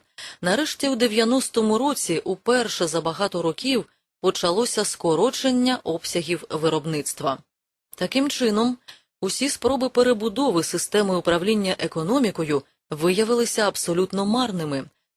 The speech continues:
Непродумані, половинчасті й безсистемні зміни в економіці вносили розлад у централізовану й по-своєму логічну систему управління народним господарством.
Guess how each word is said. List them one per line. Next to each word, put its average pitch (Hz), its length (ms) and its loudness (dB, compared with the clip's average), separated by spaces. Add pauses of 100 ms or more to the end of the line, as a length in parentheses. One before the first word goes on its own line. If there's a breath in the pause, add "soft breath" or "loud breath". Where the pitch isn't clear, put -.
(120)
Непродумані, 208 880 2
половинчасті 196 920 0
й 165 40 -2
безсистемні 208 920 0
зміни 196 400 0
в 165 60 0
економіці 180 720 0 (280 soft breath)
вносили 240 640 2
розлад 208 540 2
у 175 100 -2
централізовану 180 840 0
й 151 60 -2
по-своєму 202 640 0
логічну 240 640 -4
систему 170 520 -2
управління 156 640 -2
народним 151 460 -2
господарством. 185 800 -4